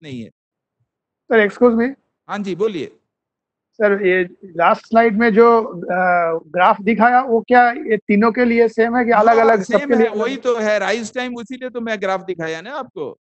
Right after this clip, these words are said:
Speaker 1: वही rise टाइम,
Speaker 2: ओके।
Speaker 1: उसी rise time को लिंक कर रहा हूँ ना।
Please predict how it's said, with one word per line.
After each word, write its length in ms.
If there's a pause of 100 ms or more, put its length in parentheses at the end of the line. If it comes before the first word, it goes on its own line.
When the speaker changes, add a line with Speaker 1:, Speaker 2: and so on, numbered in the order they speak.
(600)
Speaker 1:
वही 180
rise 320
टाइम, 240
Speaker 2:
ओके। 80
Speaker 1:
उसी 200
rise 300
time 180
को 80
लिंक 300
कर 120
रहा 120
हूँ 140
ना। 320